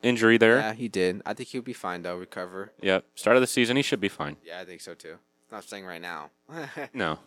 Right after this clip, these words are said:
Speaker 2: You get your, you get your butt out there and you go finish your practice, boy. You, you know what I mean?
Speaker 1: Hit him with the smelling salts.
Speaker 2: <laughs> Yeah.
Speaker 1: Uh, uh,
Speaker 2: But Garrett Wilson is our number ten spot out of our list. Again, the reason why we have in our top ten spot is bec-, or our ten spot is because,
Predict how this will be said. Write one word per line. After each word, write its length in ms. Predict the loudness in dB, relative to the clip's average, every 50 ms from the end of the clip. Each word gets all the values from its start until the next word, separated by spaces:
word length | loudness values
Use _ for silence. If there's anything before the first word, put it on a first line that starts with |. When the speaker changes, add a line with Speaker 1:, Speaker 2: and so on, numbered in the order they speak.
| _ _ _ _ _ _ _ _ _ _ _ _
Speaker 2:
You 100 | -20 -10
get 280 | -4 -2 -2 -2 -2 0
your, 200 | 2 4 4 4 2 -2
you 140 | -6 -8
get 280 | -8 -8 -8 -8 -8 -8
your 80 | -6 -2
butt 220 | 2 2 4 6
out 220 | 6 6 6 4 4
there 200 | 4 4 4 6
and 120 | 4 4 4
you 100 | 2 4
go 200 | 6 6 6 6
finish 340 | 6 4 2 2 2 4 4
your 80 | 4 4
practice, 440 | 6 6 6 6 4 2 -2 -12 -10 -6
boy. 140 | -4 -2 -2
You, 200 | 0 -2 -2 -2
you 120 | -2 0 0
know 100 | 2 2
what 60 | 0 -2
I 20 |
mean? 160 | -2 -4 -6 -4
Speaker 1:
Hit 120 | -2 0 2
him 80 | 2
with 140 | 2 2 2
the 60 | 0
smelling 420 | -4 -4 0 0 0 2 2 0 -2
salts. 340 | 0 0 0 0 0 0 0
Speaker 2:
<laughs> 0 |
Yeah. 600 | 4 6 6 8 10 10 10 10 10 8 6 4 2 -2
Speaker 1:
Uh, 40 | 2
uh, 500 | 4 6 8 8 10 10 10 10 8 6
Speaker 2:
But 100 | 4 4
Garrett 220 | 6 6 8 8 10
Wilson 540 | 10 10 10 10 8 6 4 4 4 0 0
is 280 | 2 4 4 4 6 8
our 160 | 8 6 6
number 260 | 6 4 2 2 2
ten 280 | 0 0 -2 -2 -2 -2
spot 420 | 0 2 4 6 8 8 6 4 2
out 180 | 0 0 2 4
of 180 | 2 2 4
our 140 | 4 4 4
list. 360 | 4 4 4 4 4 2 0 -2 -4
Again, 500 | -4 -2 0 2 2 2 2 0 -2 -4 _
the 120 | -6 -2 0
reason 280 | 2 2 2 2 4
why 320 | 4 6 6 6 6 4 2 -2 -12 -20 -20 -10 _
we 100 | 2 4
have 180 | 4 4 4 2
in 100 | 2 2
our 160 | 2 2 2
top 220 | 4 2 2 2 2
ten 220 | 0 -2 -2 -2
spot 420 | -4 -4 0 4 4 4 4 4 2
is 160 | 0 -2 -2
bec-, 220 | -4 -8 -10 -6 -2
or 200 | 2 2 4 6
our 160 | 6 4 4
ten 220 | 6 4 4 4 4
spot 320 | 4 4 4 4 4 4 2
is 180 | 0 -2 -2
because, 460 | -4 -10 -8 -4 -4 -4 -2 -4 -6